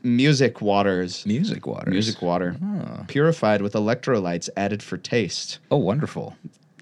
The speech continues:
Speaker 1: Does water need to have a taste?
Speaker 2: I th-, that's kinda what I thought. I thought it was default.
Speaker 1: <laughs> I thought
Speaker 2: That's
Speaker 1: that's just, it's just like, this is what water tastes like.
Speaker 2: That's base liquid you got, and
Speaker 1: <laughs>
Speaker 2: everything else is
Speaker 1: Oh God! So now that we've talked,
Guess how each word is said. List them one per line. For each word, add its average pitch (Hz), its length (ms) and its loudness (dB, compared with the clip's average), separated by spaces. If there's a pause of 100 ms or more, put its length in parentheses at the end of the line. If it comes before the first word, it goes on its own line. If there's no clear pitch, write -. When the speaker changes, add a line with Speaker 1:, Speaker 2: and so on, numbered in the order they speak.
(160)
Speaker 1:
Does 120 180 -2
water 117 300 2
need 123 160 2
to 131 60 -2
have 127 100 -2
a 139 60 -4
taste? 151 500 -2
Speaker 2:
I 117 80 0
th-, 175 300 2
that's 156 280 2
kinda 202 240 6
what 151 140 6
I 127 60 6
thought. 131 340 4
I 117 80 -4
thought 156 160 4
it 139 40 4
was 101 140 2
default. - 460 -2 (100)
Speaker 1:
<laughs> - 120 -10
I - 60 4
thought 208 240 8
Speaker 2:
That's 170 340 6
Speaker 1:
that's 165 200 6
just, 143 260 0
it's 139 120 0
just 117 100 -6
like, 127 120 0
this 123 160 -2
is 123 160 -2
what 107 200 2
water 101 260 4
tastes - 300 -6
like. 110 80 -2
Speaker 2:
That's 143 160 4
base 117 320 6
liquid 90 440 0 (120)
you 95 160 2
got, 92 340 4
and 196 300 4
Speaker 1:
<laughs> 247 240 2
Speaker 2:
everything 135 300 4
else 104 300 0
is 104 240 0 (320)
Speaker 1:
Oh 180 360 8
God! 127 500 2
So 156 460 6
now 160 240 6
that 160 100 6
we've 143 160 2
talked, 120 400 0